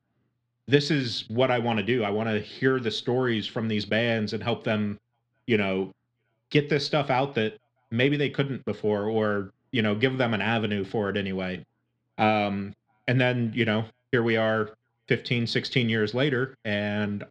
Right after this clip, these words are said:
now I've got the podcast, um, just over a year old, and this has been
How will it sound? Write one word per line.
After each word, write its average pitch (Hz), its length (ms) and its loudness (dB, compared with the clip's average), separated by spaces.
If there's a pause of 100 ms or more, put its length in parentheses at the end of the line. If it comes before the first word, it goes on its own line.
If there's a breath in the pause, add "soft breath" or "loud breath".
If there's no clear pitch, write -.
(400)
now 110 200 0
I've 107 160 0
got 110 140 0
the 98 80 -8
podcast, 113 760 -2
um, 98 420 -6 (440)
just 117 240 0
over 113 240 2
a 110 60 2
year 113 300 2
old, 113 340 0 (100)
and 107 720 0 (1000)
this 123 300 2
has 120 200 2
been 113 580 0